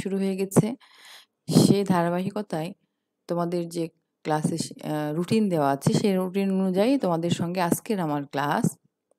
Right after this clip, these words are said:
হচ্ছে সমাজবিজ্ঞান প্রথম পত্র। সমাজবিজ্ঞান প্রথম পত্রের বিষয় কোড হচ্ছে একশো সতেরো।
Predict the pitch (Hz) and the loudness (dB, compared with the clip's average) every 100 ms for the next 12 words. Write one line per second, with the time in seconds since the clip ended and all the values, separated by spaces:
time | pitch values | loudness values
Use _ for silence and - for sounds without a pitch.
0 | _ _ - - _ _ 156 - 165 208 | _ _ -20 -20 _ _ -18 -4 -2 -2
1 | 285 - - - 170 156 151 156 - 165 | -8 -14 -10 4 4 4 -4 -8 -6 -4
2 | 214 - - 180 147 123 - 120 - _ | -4 -4 -4 -2 -4 -6 -8 -14 -14 _
3 | _ _ - - 196 208 214 208 220 214 | _ _ -20 -6 -2 -2 -4 -4 -4 -4
4 | 190 208 208 196 196 - 202 196 202 190 | -6 -6 -6 -4 -6 -6 -4 -2 -2 -4
5 | 165 175 175 180 175 170 175 - 214 170 | 0 0 0 -2 -4 -4 0 2 2 -2
6 | - 147 - - 60 | -6 -8 -8 -10 -10